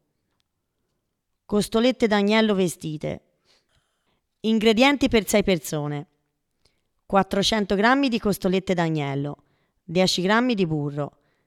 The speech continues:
sale e pepe quanto basta, quindici grammi di prosciutto crudo magro,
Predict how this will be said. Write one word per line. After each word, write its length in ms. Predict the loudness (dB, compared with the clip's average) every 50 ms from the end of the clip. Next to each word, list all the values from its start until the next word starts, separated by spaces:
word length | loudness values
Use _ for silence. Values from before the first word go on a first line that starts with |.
| _ _
sale 360 | -12 -4 0 2 2 2 2
e 40 | 2
pepe 320 | 2 0 2 2 0 -2
quanto 300 | -2 -2 -2 0 -2 -2
basta, 440 | -2 -2 -4 -4 -8 -10 _ -10 -10 -10 _ _ _ _ _ _ _
quindici 460 | _ -4 -2 -2 -2 -2 -2 -2 -2
grammi 320 | -2 0 0 0 0 -2 -2
di 100 | -4 -6
prosciutto 520 | -4 -6 -6 -6 -6 -8 -6 -6 -6 -6
crudo 280 | -4 -4 -4 -4 -2 -2
magro, 520 | -2 -4 -4 -6 -8 -8 -10 -10 -12